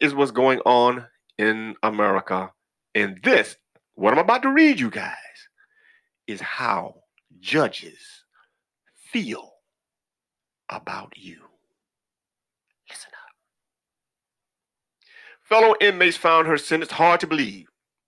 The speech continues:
Quote, "They had a nickname for me, the woman with all the days," end quote, Johnson said. <laughs> Quote,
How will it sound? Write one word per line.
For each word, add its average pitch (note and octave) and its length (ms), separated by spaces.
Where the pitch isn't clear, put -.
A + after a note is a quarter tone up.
Quote, D#3 300
"They F3+ 220
had E3+ 300
a C3+ 120
nickname D#3 480
for G#2+ 100
me, G#2+ 240
the C#3 100
woman F#3+ 380
with D#3+ 160
all F3 260
the D#3+ 100
days," D3 840
end A2 120
quote, G#2+ 180
Johnson G#2 280
said. B2+ 280
<laughs> - 420
Quote, D#3+ 240